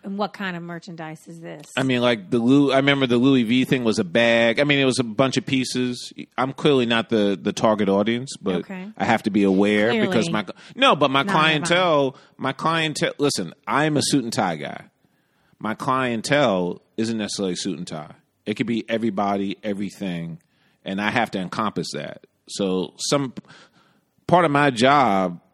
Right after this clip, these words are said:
Speaker 2: and I literally did that last week, and maybe we'll talk about another episode, uh, special shout out to Best Made Co,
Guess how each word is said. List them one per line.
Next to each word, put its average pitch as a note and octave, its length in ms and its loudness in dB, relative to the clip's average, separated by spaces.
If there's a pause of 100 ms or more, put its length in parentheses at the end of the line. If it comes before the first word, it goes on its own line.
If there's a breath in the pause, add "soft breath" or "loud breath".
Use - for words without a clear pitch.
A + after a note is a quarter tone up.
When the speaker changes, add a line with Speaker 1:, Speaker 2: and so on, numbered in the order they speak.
(120)
Speaker 2:
and G#2+ 120 -4
I A2 80 0
literally A#2+ 280 2
did G2+ 180 -4
that G2 240 -2
last G2+ 400 -2
week, F#2+ 300 -2
and F2+ 360 -8
maybe F#2 320 -8
we'll F2+ 140 -4
talk F2+ 220 -4
about F2 200 -4
another F2 320 -6
episode, E2 760 -8
uh, E2 600 -10
special F#2 320 -8
shout F2 240 -6
out E2 200 -6
to E2+ 120 -10
Best F2 340 -8
Made F#2 280 -4
Co, E2 340 -8